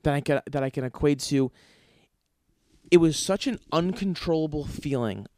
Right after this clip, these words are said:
of needing to eat,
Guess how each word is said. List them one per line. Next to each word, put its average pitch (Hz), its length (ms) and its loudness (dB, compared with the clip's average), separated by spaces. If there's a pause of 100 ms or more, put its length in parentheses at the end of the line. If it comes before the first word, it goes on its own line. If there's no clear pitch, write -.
of 120 440 -2 (1080)
needing 170 520 4
to - 240 -4
eat, 139 340 -10